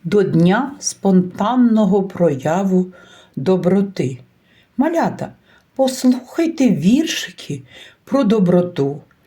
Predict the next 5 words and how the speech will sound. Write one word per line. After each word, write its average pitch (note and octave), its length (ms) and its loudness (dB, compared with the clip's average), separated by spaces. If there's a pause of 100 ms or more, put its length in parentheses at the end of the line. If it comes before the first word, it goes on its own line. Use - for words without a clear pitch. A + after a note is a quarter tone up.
(760)
Ось F4+ 400 0
який G#3+ 380 0
віршик B3+ 440 0
написала B3 760 0
Аліна F#3 640 2